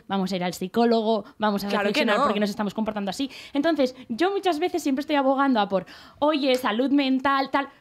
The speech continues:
Speaker 1: que no, <laughs> que no quiero salud mental, yo lo que quiero es ser boomer.
Speaker 2: Claro.
Speaker 1: Me he dado cuenta que lo que
Speaker 2: Es
Speaker 1: quiero es
Speaker 2: que
Speaker 1: ser boomer,
Speaker 2: ahí
Speaker 1: no
Speaker 2: va.
Speaker 1: ir al psicólogo y que mi hijo tenga la culpa de todo.
Speaker 2: Es
Speaker 1: Ya
Speaker 2: que
Speaker 1: está.
Speaker 2: ahí va mi reflexión, yo creo que los boomers son más felices.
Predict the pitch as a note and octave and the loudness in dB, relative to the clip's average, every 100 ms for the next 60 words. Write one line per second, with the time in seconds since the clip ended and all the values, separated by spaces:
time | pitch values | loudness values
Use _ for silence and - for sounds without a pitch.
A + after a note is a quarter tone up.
0 | - D4 F4+ - - - - F4+ A4 B4 | 0 2 4 2 -4 -8 -2 0 2 2
1 | E4+ C#4 C4+ B3 G#3+ G#3 G#3 D#4+ D#4+ C#4 | 2 2 2 2 2 0 0 2 2 2
2 | F4+ - G#3 D#3+ D3+ D3 C#3+ _ - G#3 | 0 0 -2 -2 -6 -8 -12 _ -4 2
3 | C4+ D4+ D4 D#4 E4 F4+ C#4 B3 C#4 C4 | 4 4 2 2 2 2 2 2 2 2
4 | B3+ A3+ E4+ A4 B3+ D4+ C4+ D#4+ G4 D#4+ | 2 4 4 2 2 2 2 4 2 0
5 | D#4 F4+ G#4+ C5 - - - D4+ B3 D4 | 0 2 2 2 -2 -10 -6 -2 -2 0
6 | D#4+ F4+ G4+ A#4 E4+ D4+ B3+ G3+ A3+ G3+ | 2 2 2 -2 0 0 0 0 0 0
7 | E3 D#3 D3+ D#3 D3+ C#4+ A#3 D4+ A#3 - | -2 -4 -8 -10 -4 -4 0 0 -2 -2
8 | C#4 B3+ F4+ A4 F#4+ B3+ G#3 D4 F#4 F4+ | -2 2 2 2 2 0 -2 0 0 0
9 | F#4 A4+ B3+ F#3 - _ - A#3 A#3+ A3 | 0 -2 -6 -8 -10 _ -14 -2 -2 0
10 | A#3+ F#4+ A4+ B4 - - - - E4+ F4 | 0 0 2 -2 -8 -20 -20 -6 -2 0
11 | D4+ G#4+ G#4+ C4 F3+ F3 F3+ - | 0 0 0 -2 -2 -6 -10 -10